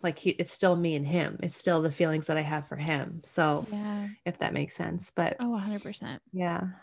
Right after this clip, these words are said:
Speaker 1: Um, did you answer what is the best thing about being a stepmom?
Speaker 2: Um, yeah, I didn't. Um, well, I think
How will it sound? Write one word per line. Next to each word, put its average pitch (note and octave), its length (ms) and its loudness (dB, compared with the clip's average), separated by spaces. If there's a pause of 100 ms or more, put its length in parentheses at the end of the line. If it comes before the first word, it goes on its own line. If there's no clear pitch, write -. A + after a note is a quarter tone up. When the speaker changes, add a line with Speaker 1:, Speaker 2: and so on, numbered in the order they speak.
(140)
Speaker 1:
Um, F#3 580 10 (220)
did G#3+ 180 6
you G#3+ 100 6
answer F#3+ 520 8
what F#3 220 8
is F#3 200 8
the F#3 120 8
best E3+ 440 4
thing C#3+ 360 4
about - 280 0
being E3 220 0
a - 40 -6
stepmom? - 460 -6
Speaker 2:
Um, A#3+ 240 -8 (140)
yeah, F#3 420 -4 (100)
I G#3 120 0
didn't. C4 360 0
Um, A3 320 6 (100)
well, A#3+ 260 4
I B3+ 100 4
think - 580 0